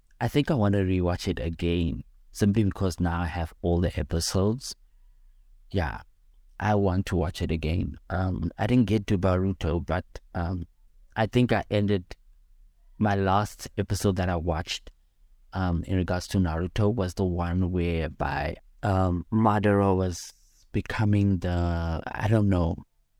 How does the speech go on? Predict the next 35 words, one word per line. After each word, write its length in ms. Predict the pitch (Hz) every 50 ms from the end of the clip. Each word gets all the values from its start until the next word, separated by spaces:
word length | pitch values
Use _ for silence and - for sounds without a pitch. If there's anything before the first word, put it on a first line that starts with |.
| _ _ _ _ _ _ _ _ _ _ _ _ - -
Guys, 320 | - - 76 71 - - - -
I 80 | 92
forgot. 400 | - - 92 80 - - 50 - - - - - -
I 80 | 98 98
really 380 | 98 92 95 95 101 92 101
honestly 420 | - 101 95 98 95 - - - 95
forgot. 360 | - 92 90 - - 64 - - -
But, 200 | 92 87 - -
like, 220 | 78 80 76 - -
I 80 | - 95
think 280 | - - 120 117 104 -
he 140 | - 113
was 220 | 104 98 98 90 -
becoming, 640 | - 92 - - - 87 90 92 92 92 90 87 - _ _ _ _ _ _ _ _ _ -
um, 440 | - 92 87 80 80 80 90 - - - _ _ _ -
the 160 | 95 101 104
lady, 640 | 98 95 95 92 92 92 90 98 101 104 107 - - - -
the, 160 | - 95 - - - - - - - - - - - -
like, 280 | 90 95 95 95 104
the 200 | 101 95 95 90
main 480 | 87 95 98 98 95 95 98 98 95 87
lady, 420 | 85 85 87 87 92 95 95 - - - - _ _ _ _ _ _ _ - _ _ -
the 100 | 107 101
one 220 | 95 95 98 98 98
that 160 | 95 92 90
had, 320 | 90 92 92 92 85 90
like, 260 | 85 82 85 - -
the, 320 | - 82 78 76 76 80 - - - -
the 160 | - 113 104
Sage 320 | - - 123 120 113 107
of 140 | 113 98 92
the 100 | 101 95
Six 260 | - - 101 - -
Paths 400 | - - 104 92 90 - - -
mom. 380 | 85 87 82 82 95 101 -